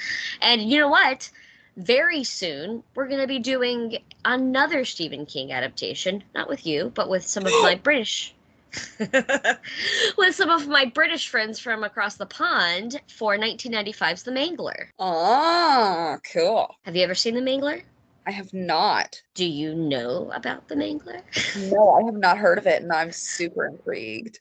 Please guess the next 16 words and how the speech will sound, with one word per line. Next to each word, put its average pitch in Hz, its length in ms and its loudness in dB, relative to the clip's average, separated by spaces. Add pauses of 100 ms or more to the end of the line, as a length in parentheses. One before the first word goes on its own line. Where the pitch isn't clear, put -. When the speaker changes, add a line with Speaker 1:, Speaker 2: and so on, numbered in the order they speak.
(120)
Speaker 1:
It's 196 280 2
like 277 440 2
a 202 80 0
giant 190 540 0
industrial 202 1200 -4
laundry 196 1080 -2
steam 170 500 -4
press. - 760 -6
Speaker 2:
Oh. 214 440 4
Speaker 1:
And 170 340 2 (140)
it 208 400 6
is 180 280 2
very 180 580 0
bloody. 165 560 -8
<laughs> - 60 0 (1200)
Speaker 2:
Nice. 180 380 2